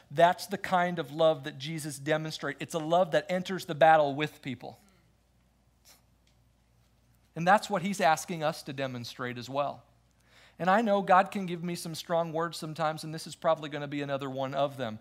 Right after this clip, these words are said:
But hear this. We have people right in here probably. People part of the body of Christ with us, sitting all around us, that are dealing with things that they hate,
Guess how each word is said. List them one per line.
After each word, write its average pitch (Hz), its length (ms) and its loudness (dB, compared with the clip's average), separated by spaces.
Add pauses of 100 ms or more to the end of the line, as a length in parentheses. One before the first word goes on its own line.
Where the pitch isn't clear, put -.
(300)
But 165 140 -6
hear 185 260 -4
this. 131 380 -10 (1900)
We 208 160 0
have 220 240 -2
people 202 280 -4
right 185 220 6
in 185 120 -4
here 190 200 -6
probably. 135 560 -6 (1300)
People 208 480 -4 (120)
part 208 240 4
of 180 100 -4
the 180 80 -6
body 185 300 6
of 160 120 -10
Christ 170 540 0 (320)
with 175 260 -6
us, 117 220 -6 (160)
sitting 190 340 -6
all 185 160 2
around 180 340 0
us, - 300 -12 (680)
that 214 140 -2
are 226 80 -4
dealing 233 360 -4
with 170 120 -4
things 156 280 -8
that 135 140 -10
they 117 140 -6
hate, - 360 -18